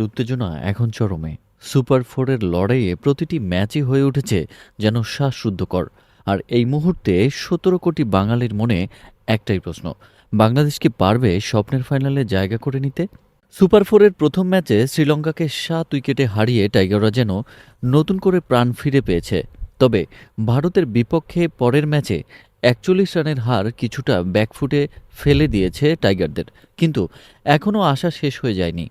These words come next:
আজকের ম্যাচটা বাংলাদেশের জন্য do or die। পাকিস্তানের বিপক্ষে এই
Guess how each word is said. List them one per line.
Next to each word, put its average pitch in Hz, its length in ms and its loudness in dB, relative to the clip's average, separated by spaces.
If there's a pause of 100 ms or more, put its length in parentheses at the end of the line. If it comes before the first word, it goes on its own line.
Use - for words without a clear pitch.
(340)
আজকের 185 320 0
ম্যাচটা 156 280 0 (440)
বাংলাদেশের 156 580 0
জন্য 160 160 2 (200)
do 143 80 4 (180)
or 107 80 2 (120)
die। 85 180 -4 (260)
পাকিস্তানের 196 540 2
বিপক্ষে 143 420 0 (220)
এই 139 60 4